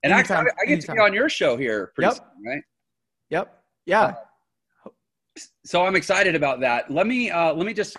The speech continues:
Speaker 1: kind of make sure we, we ask you. So other people at this point, I suspect, you know, heavily inspired by your story and your vulnerability. Um, where can they go to get into your world deeper?
Speaker 2: Um, you guys can find me pretty much anywhere.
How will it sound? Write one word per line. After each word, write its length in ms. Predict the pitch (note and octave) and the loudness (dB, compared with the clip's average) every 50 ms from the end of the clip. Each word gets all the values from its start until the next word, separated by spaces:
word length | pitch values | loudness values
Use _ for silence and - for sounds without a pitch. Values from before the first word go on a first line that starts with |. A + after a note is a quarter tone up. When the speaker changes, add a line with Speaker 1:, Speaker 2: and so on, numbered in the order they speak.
| _ - | _ -8
Speaker 1:
kind 220 | D3 F3+ F3+ E3+ | -2 0 0 0
of 100 | D3 B2+ | 0 0
make 200 | C#3 D#3+ E3+ D#3+ | 0 0 0 0
sure 200 | - - F#3 F3 | -2 -4 -2 0
we, 220 | D#3+ D#3 C#3 C3 - | 0 0 -2 -2 -6
we 200 | C#3+ C#3+ C#3 A2+ | -4 -4 -4 -2
ask 380 | - C#3+ D#3 D#3 D3+ - - - | 0 0 0 0 -2 -6 -8 -6
you. 280 | C3+ B2+ B2 B2 B2 _ _ _ _ _ _ | -4 -4 -4 -6 -10 _ _ _ _ _ _
So 140 | - E3+ D#3+ | -4 -4 -2
other 240 | - - A3 B3+ B3 | 2 4 2 2 2
people 560 | B3 - A3 G#3+ - G3+ G3+ G3+ G3+ F#3+ - - | 0 -2 -4 -2 0 2 2 4 4 2 0 -4
at 100 | D#3 C#3+ | -6 -4
this 160 | F#3+ G3 - | -4 -4 -4
point, 220 | - - F3+ E3 D#3+ | -2 -2 0 0 0
I 60 | D3+ | 0
suspect, 540 | D3 - D3+ - - E3 D#3+ D#3+ D#3 - - _ _ _ _ _ _ _ _ - A#2 - _ _ - _ - | -2 -4 -10 -8 -2 0 0 0 0 -4 -20 _ _ _ _ _ _ _ _ -20 -20 -20 _ _ -20 _ -8
you 140 | D3 C#3+ B2+ | -8 -8 -8
know, 60 | - _ - | -8 _ -10
heavily 420 | - - G3+ G#3+ A3 A3 G3+ F3+ | -2 0 0 2 2 2 2 0
inspired 680 | D#3 B2+ - - - D#3 D#3 E3+ E3 D3 C3+ B2+ A#2+ | 0 -2 -2 -6 -8 -4 0 2 2 2 0 -2 -4
by 100 | - B2+ | -4 -4
your 140 | B2 A#2+ A#2 | -4 -4 -6
story 520 | - - - D#3+ D#3 D#3 D3+ D3+ D3 C3+ - | -8 -10 -8 -4 -2 0 0 0 0 -2 -4
and 100 | C3+ C3 | -6 -6
your 100 | B2 A#2+ | -6 -6
vulnerability. 720 | C3 C3+ C3+ C3 B2 A#2+ C3+ C3 C3 B2+ C3 C3 B2+ B2+ _ _ _ _ _ _ _ - | -6 -6 -6 -6 -6 -6 -6 -6 -6 -4 -4 -6 -6 -8 _ _ _ _ _ _ _ -10
Um, 180 | B2 B2 A#2+ B2 | -8 -8 -8 -4
where 180 | C#3+ D#3 G3 G#3 | -2 -2 -2 -2
can 140 | - B3 A3 | -2 -2 -2
they 120 | G3+ F3+ | -2 -2
go 220 | D#3+ F3 F3 F3 D#3+ | -2 -2 -4 -2 -4
to 60 | D#3 | -4
get 260 | C3+ D#3 D#3+ C#3+ C3 | -2 -2 -4 -2 -4
into 240 | D3 D3+ D3 - D3+ | -6 -6 -6 -4 -4
your 120 | D3+ D3 C#3 | -4 -4 -2
world 400 | C3+ C#3 C#3 C3+ C3 A#2+ A2 A2 - G#2 G#2 | -4 -4 -2 -2 -4 -6 -8 -14 -20 -20 -10
deeper? 460 | G#2+ B2 B2 B2 - G#2 G2 F2+ E2 _ _ _ _ _ _ _ _ _ _ _ _ - | -6 -6 -6 -6 -6 -8 -8 -8 -10 _ _ _ _ _ _ _ _ _ _ _ _ -4
Speaker 2:
Um, 400 | F3+ F#3 G3 G3 F#3+ F#3 F#3 F3+ | -2 0 2 2 0 -2 -2 -2
you 120 | E3+ A3+ A#3 | -2 -4 0
guys 320 | C4+ D#4+ C#4+ C4+ B3 - | 0 2 0 0 0 -2
can 240 | - B3 A#3 G3+ E2+ | -4 -2 -2 -2 -2
find 480 | - - - _ - F3 F3+ G3+ G#3+ | -6 -12 -20 _ -4 -2 0 0 0
me 100 | G3 E3 | 0 -2
pretty 220 | - - F#3 F3+ F3 | -2 -2 -4 -2 -2
much 220 | E3 D3 - - | -2 -4 -2 -2
anywhere. 580 | D#3+ D#3 D3+ C#3+ C3+ C#3 C3+ C3 C3 B2+ - | -4 -4 -2 -2 -2 -2 -2 -2 -4 -6 -8